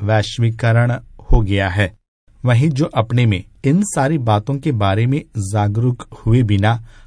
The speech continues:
हम गरीबों की चीख पुकार पर करुणा महसूस करते हैं, अन्य लोगों के दर्द के लिए रोने लगते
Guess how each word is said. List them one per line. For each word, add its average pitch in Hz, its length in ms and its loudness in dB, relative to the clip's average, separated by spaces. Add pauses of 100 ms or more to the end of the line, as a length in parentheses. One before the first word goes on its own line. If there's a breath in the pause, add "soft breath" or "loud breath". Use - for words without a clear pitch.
(140 loud breath)
हम 180 180 2
गरीबों 120 500 2
की 143 180 -2
चीख 135 600 -6 (200)
पुकार 107 420 0
पर 101 260 -2 (460 soft breath)
करुणा 131 460 2 (120)
महसूस 113 640 0
करते 101 320 0
हैं, 101 260 0 (320)
अन्य 135 320 0
लोगों 117 420 2
के 110 260 -2 (120)
दर्द 127 420 -2
के - 180 -2
लिए 123 320 -2 (320 soft breath)
रोने 123 320 2
लगते 120 460 -2